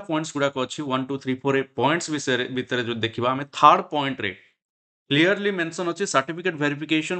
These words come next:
ଫର୍ ଏନଗେଜମେଣ୍ଟ ଅଫ୍ ଜୁନିୟର ଟିଚର୍ସ। So ଇଏ ଇଣ୍ଡିକେଟ କରୁଛି that ଜୁନିୟର ଟିଚର ମାନଙ୍କର ଯୋଉ ସାର୍ଟିଫିକେଟ ଭେରିଫିକେସନ ହବାର ଅଛି ବା ରେଜଲ୍ଟ ପବ୍ଲିଶ ହେଇକି, ଅ, ମେରିଟ ଲିଷ୍ଟ ଆସିଲା ପରେ ହିଁ ସାର୍ଟିଫିକେଟ ଭେରିଫିକେସନ ହବ।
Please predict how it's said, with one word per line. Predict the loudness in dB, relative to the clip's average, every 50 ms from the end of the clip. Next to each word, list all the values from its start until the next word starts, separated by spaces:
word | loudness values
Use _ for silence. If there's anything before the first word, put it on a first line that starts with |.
| -2 2
ଫର୍ | 2 2 2 2 0
ଏନଗେଜମେଣ୍ଟ | -2 0 0 2 0 0 0 -2 -2 -2 -2 -2 -2
ଅଫ୍ | -4 -4 -4 -4
ଜୁନିୟର | -2 2 4 4 4 2 0 -4
ଟିଚର୍ସ। | -8 -6 -6 -6 -6 -6 -8 -12 -14 -18 -20 _ _ _ _ _ _ _ _ _ _ _ -12 -2
So | 2 4 4 4
ଇଏ | 4 4 2 2 0
ଇଣ୍ଡିକେଟ | -4 -2 -4 -2 2 2 2 2 0 -2
କରୁଛି | -4 -4 -4 -6 -8 -8 -8 -10 -12 _ _ _ _ _ 2 6
that | 6 6 6 2 -4 -16 -16 -8 -2
ଜୁନିୟର | 0 0 2 2 2 2 2 0 0 -2
ଟିଚର | -4 -4 -2 -2 0 0 0 2 2
ମାନଙ୍କର | 0 0 0 -2 -2 -2 -2 -2 -4 -4 -4 -4
ଯୋଉ | -6 -4 -2 -4
ସାର୍ଟିଫିକେଟ | -4 -2 -2 -4 -2 0 0 2 4 2
ଭେରିଫିକେସନ | 2 2 0 -4 -4 -4 -4 -4 -4 -4 -2
ହବାର | -2 -2 -2 -2 -2 -6
ଅଛି | -6 -8 -4
ବା | -2 0 0
ରେଜଲ୍ଟ | 0 0 2 2 0 0 0
ପବ୍ଲିଶ | -2 -4 -2 -2 -4 -2 -2 -2
ହେଇକି, | -4 -2 -2 -4 -6 -6 -8 _ _ _ _ _ _ _ _ _ _ -4 0
ଅ, | 2 2
ମେରିଟ | 4 4 4 2 2 0
ଲିଷ୍ଟ | 0 0 0 0 0
ଆସିଲା | -2 -2 -2 -4 -2 -2 -2 -2 -2 0
ପରେ | 0 0 0 0
ହିଁ | -4 -4 -6
ସାର୍ଟିଫିକେଟ | -6 -6 -6 -6 -6 -4 -4 -2
ଭେରିଫିକେସନ | 0 0 0 -2 -2 -2 -4 -2 -4 -6 -6 -6
ହବ। | -4